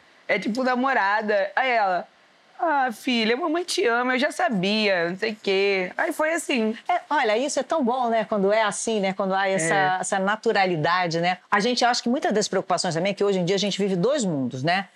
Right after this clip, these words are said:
Speaker 2: A gente tem um mundo que é o nosso real e tem um mundo virtual, né?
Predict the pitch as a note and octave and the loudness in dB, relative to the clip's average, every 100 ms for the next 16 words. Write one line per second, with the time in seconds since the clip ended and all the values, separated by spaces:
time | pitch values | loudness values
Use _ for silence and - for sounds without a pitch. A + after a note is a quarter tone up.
0 | _ D#3 F#3 - G3 F#3 F3+ E3+ D#3+ G3+ | _ -2 0 0 0 2 2 0 0 0
1 | F3 F3+ F3 G#3+ - F3 F3 D#3+ F#3+ B3 | 0 2 0 0 -2 0 2 2 0 0
2 | C4 C#4+ D4+ C#4+ D#4 D4 D#4 E4 - E4+ | -2 -2 0 0 0 0 -2 -4 -2 0
3 | A3 E3+ D#3 C#3 _ _ D#3+ E3 | 2 0 -2 -6 _ _ -4 -2